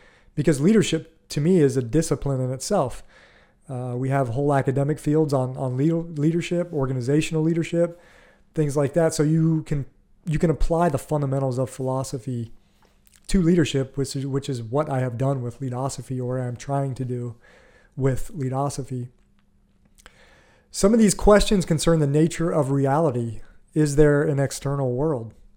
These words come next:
What is the relationship between the physical and the mental? Does God exist?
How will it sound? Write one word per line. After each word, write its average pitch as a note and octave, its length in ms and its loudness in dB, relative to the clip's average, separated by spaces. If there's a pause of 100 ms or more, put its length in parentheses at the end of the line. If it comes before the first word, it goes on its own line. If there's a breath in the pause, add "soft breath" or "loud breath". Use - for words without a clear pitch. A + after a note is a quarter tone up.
(400)
What D3+ 180 0
is D#3+ 120 0
the C#3+ 80 2
relationship C#3 600 -2
between C3+ 280 -6
the B2+ 60 -6
physical C#3+ 460 -4
and C3 100 -4
the B2 60 -4
mental? B2+ 480 -4 (580 soft breath)
Does D3 320 4
God C#3 460 2
exist? B2+ 720 4